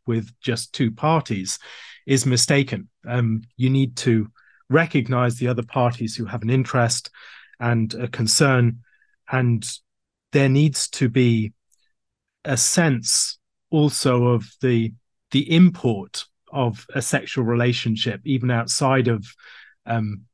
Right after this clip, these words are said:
marriage, a non-consensual, um, relationship. Um, even in that setting, there is a, an implicit commitment that has been made.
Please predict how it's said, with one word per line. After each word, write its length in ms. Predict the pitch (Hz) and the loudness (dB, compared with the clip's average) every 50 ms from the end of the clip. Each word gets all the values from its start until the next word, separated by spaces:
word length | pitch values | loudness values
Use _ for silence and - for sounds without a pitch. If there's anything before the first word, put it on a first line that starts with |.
| _ | _
marriage, 500 | - 120 135 135 131 127 127 120 113 - | -4 0 2 2 4 4 4 2 2 0
a 120 | 156 143 127 | -2 -2 -2
non-consensual, 1160 | 127 123 131 131 131 120 123 - 120 117 117 - 151 131 131 127 - - 135 113 101 98 98 _ _ _ _ _ _ _ _ - | 0 0 2 2 0 0 -2 -2 -2 -2 0 0 0 0 0 -2 -4 -4 -2 -2 -4 -6 -10 _ _ _ _ _ _ _ _ -12
um, 300 | 120 113 110 104 98 98 - _ _ _ - | -8 -8 -8 -8 -8 -12 -16 _ _ _ -4
relationship. 640 | 113 110 107 107 - - 120 107 - - 98 - - _ _ - - - - - - _ _ - | -4 -4 -4 -6 -8 -8 -8 -8 -8 -10 -12 -14 -16 _ _ -20 -20 -20 -20 -20 -20 _ _ -14
Um, 220 | 101 101 98 - - _ _ _ _ _ _ _ _ | -12 -12 -12 -14 -18 _ _ _ _ _ _ _ _
even 260 | 165 170 175 151 147 | 2 2 4 4 4
in 120 | 139 131 | 2 2
that 200 | 123 120 110 - | 2 0 -2 -4
setting, 440 | - - 143 131 123 120 - 110 104 | -4 -2 -2 -2 -2 -2 -4 -6 -4
there 180 | 101 113 113 113 | -4 -2 -2 -2
is 160 | 113 110 117 | -2 -2 -2
a, 200 | 120 110 107 107 - _ _ _ _ _ _ _ _ _ _ _ _ _ _ _ _ _ | -2 -2 -4 -6 -10 _ _ _ _ _ _ _ _ _ _ _ _ _ _ _ _ _
an 160 | - 147 131 | -4 -2 0
implicit 760 | 120 117 113 - - 151 147 - - 156 - 127 - - - - _ _ _ _ _ _ _ _ _ _ _ _ _ | 0 -2 -4 -2 0 0 2 2 2 0 -2 -2 -6 -12 -16 -16 _ _ _ _ _ _ _ _ _ _ _ _ _
commitment 640 | - - 135 135 135 - 123 131 127 123 123 - - - _ | -4 -2 0 0 0 -2 -4 -4 -4 -4 -6 -10 -16 -12 _
that 120 | 123 - | -10 -6
has 200 | 117 127 123 113 | -4 -4 -4 -4
been 240 | - - 120 117 110 | -4 -4 -2 -2 -2
made. 360 | 113 110 104 98 107 120 117 | -2 -4 -4 -6 -8 -8 -10